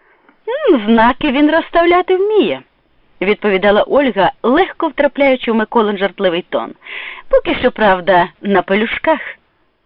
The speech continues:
«Тепер ти багачка»,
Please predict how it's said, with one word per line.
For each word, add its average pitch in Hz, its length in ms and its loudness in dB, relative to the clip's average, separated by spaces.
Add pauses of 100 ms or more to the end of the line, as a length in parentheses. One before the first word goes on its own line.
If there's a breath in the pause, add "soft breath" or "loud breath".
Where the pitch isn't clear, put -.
(1900 soft breath)
«Тепер 320 540 0
ти 247 180 -2
багачка», 196 1000 -8